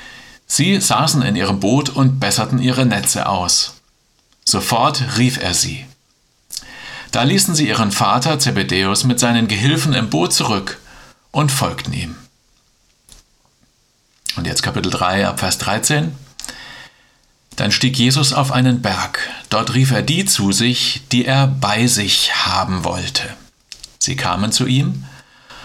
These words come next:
und er bestimmte zwölf, die er Apostel nannte. Sie sollten ständig bei ihm sein. Er wollte sie aber auch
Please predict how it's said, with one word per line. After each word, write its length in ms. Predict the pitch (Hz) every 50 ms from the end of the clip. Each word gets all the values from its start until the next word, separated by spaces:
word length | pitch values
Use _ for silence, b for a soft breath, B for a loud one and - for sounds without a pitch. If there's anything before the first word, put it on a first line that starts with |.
| B B B B B
und 160 | - 95 85
er 60 | 87 87
bestimmte 480 | 95 - - - 143 180 - - 185
zwölf, 560 | - - - 98 104 104 117 160 185 185 -
die 160 | - 139 131 110
er 160 | 113 113 117
Apostel 560 | 123 123 - - 120 123 135 - - 107 98
nannte. 340 | 92 85 85 87 82 - 87 85 87 - - - - _ B B B B B B B B B -
Sie 120 | - 139
sollten 480 | 131 135 139 151 170 - 135 147 147 135
ständig 760 | - - - - 135 135 147 151 151 165 160 156 - 131 -
bei 180 | - 113 113 107
ihm 380 | 92 - - 92 98 92 87
sein. 360 | - - - 85 - - - - - - _ _ _ _ _ _ _ _ _ _ - - _ _ - B B B B B B B B
Er 160 | - 101 98
wollte 240 | 113 127 139 127 131
sie 220 | 131 120 120 -
aber 340 | - 107 107 107 107 - -
auch 300 | 101 98 98 - - -